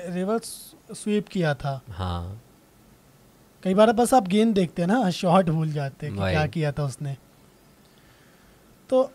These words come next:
Speaker 1: अब यहाँ पे खतरे की घंटी लटकते हुए किसके गले में? Just the boss।
Speaker 2: चलो
Speaker 1: अब एक बार
Speaker 2: भाई,
Speaker 1: चेक
Speaker 2: चलो
Speaker 1: करते हैं
Speaker 2: भाई,
Speaker 1: रिप्ले में।
Speaker 2: चलो
Speaker 1: बहुत
Speaker 2: भाई।
Speaker 1: स्लो सिस्टम है इंडिया का ये,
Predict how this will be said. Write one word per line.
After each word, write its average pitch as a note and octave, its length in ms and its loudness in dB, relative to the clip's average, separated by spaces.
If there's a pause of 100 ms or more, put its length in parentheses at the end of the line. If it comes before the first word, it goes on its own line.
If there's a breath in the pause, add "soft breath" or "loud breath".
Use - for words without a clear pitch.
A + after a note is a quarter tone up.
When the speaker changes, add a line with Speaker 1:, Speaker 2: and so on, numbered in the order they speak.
Speaker 1:
अब C#4+ 280 6
यहाँ F3 380 2
पे A3+ 540 2
खतरे G#3 560 0
की B3+ 160 -2
घंटी G3+ 800 0
लटकते F3 540 0
हुए G#3 180 4
किसके C4+ 440 2
गले F#3+ 240 6
में? C#3 220 -4 (560 soft breath)
Just A3 340 8
the A#3+ 160 4
boss। F3 640 4 (3500 soft breath)
Speaker 2:
चलो G3 200 4
Speaker 1:
अब G#3 60 6
एक F#3+ 60 4
बार - 80 2
Speaker 2:
भाई, F#3 160 4
Speaker 1:
चेक A3+ 180 2
Speaker 2:
चलो A2 120 -2
Speaker 1:
करते G#3 220 4
हैं G#3 80 4
Speaker 2:
भाई, F3+ 100 2
Speaker 1:
रिप्ले D#3 260 0
में। D3 60 -2
Speaker 2:
चलो C#3+ 120 -4
Speaker 1:
बहुत G#3+ 220 4
Speaker 2:
भाई। - 100 -8
Speaker 1:
स्लो A3+ 180 4
सिस्टम G3 380 -2
है E3 60 0
इंडिया D#3 240 -4
का D#3 100 -4
ये, E3 220 -6